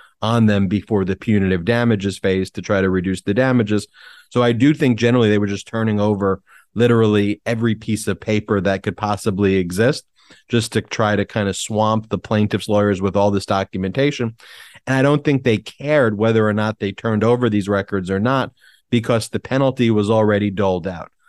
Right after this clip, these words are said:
The penalty was the defaulted judgment and, and that they had already lost. Now, arguably, if they're now turning these records over for the first time,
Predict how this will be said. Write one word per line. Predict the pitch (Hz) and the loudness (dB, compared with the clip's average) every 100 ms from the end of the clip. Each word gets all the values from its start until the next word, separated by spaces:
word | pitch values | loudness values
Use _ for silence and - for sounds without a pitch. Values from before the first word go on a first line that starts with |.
| _ _ | _ _
The | 107 | -4
penalty | - 139 139 120 117 | 0 0 2 2 4
was | 110 101 110 107 95 | 4 2 2 2 -2
the | 95 101 | -4 -4
defaulted | 95 101 - 101 98 101 90 | -2 -2 0 0 0 -2 -2
judgment | 101 113 101 95 90 - | 0 0 0 -4 -4 -8
and, | 101 104 101 - | -6 -4 -4 -4
and | 110 | -4
that | 104 92 | -2 0
they | 104 | 2
had | 104 98 | 2 2
already | 98 95 90 87 | 2 2 0 -2
lost. | 87 113 107 92 - - _ - - - _ | -2 0 0 -4 -10 -18 _ -20 -20 -20 _
Now, | 110 110 107 107 - _ - | -2 0 -2 -4 -10 _ -4
arguably, | 113 127 117 117 101 107 107 | 0 2 2 2 2 2 2
if | 107 - | 0 0
they're | 110 104 | 0 0
now | 101 107 107 | 0 -2 -2
turning | - 107 101 | -2 0 0
these | 101 92 | -2 -2
records | 104 - 101 92 | -2 -2 -4 -2
over | 101 92 92 | -2 -2 -6
for | 98 | -6
the | 90 | -6
first | - 98 95 - | -2 0 -2 -6
time, | 95 95 92 92 | -6 -4 -2 -4